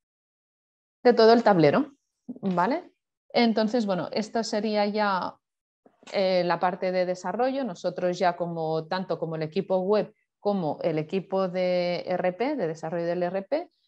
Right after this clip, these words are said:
ya hemos finalizado las tareas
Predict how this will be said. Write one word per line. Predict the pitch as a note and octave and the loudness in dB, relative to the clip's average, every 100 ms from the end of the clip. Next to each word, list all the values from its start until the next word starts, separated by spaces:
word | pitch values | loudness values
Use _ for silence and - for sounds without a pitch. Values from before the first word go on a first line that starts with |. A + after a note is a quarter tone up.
| _ _ _ _ - | _ _ _ _ -6
ya | G3+ G#3 G3 | 2 4 4
hemos | G3+ F#3+ D#3+ D#3 | 2 2 -2 -4
finalizado | - F3+ E3+ E3+ E3+ G3 F3+ D#3 | -6 -2 -2 -2 -2 0 0 0
las | E3+ D#3 D3 - | 0 0 -2 -4
tareas | - E3 G3+ F3 D3 - | -4 0 0 0 -4 -14